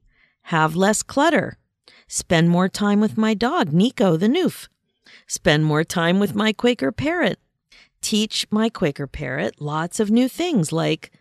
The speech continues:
"I really want her to say hi, Mommy." <laughs>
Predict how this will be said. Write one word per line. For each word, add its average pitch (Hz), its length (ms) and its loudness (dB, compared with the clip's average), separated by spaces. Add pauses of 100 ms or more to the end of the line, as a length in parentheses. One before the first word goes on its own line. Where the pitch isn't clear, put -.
(440)
"I 180 80 0
really 190 320 2
want 160 240 0
her 180 60 0
to 190 100 -2
say 220 300 0
hi, 269 280 0
Mommy." 170 640 2 (340)
<laughs> 302 80 2